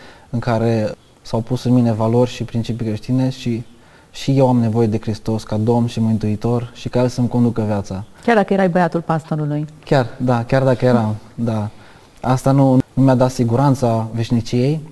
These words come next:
Speaker 1: și mi-am dat seama la vârsta de șaisprezece ani că și eu am nevoie de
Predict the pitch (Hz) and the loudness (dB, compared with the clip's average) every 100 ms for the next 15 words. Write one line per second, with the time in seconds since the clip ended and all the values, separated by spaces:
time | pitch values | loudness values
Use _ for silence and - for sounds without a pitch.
0 | - - _ _ _ - - - - 151 | -20 -20 _ _ _ -20 -20 -12 -2 2
1 | 175 175 156 143 139 131 135 135 123 127 | 2 4 4 6 6 4 2 2 2 2
2 | - 170 143 123 123 120 120 131 135 - | 2 0 0 0 0 0 0 2 0 -8
3 | - - 117 - 131 127 117 117 - 113 | -20 -10 -10 -4 0 2 2 -2 -10 -2
4 | 120 120 113 110 110 107 101 | 0 0 0 -2 -2 -2 -6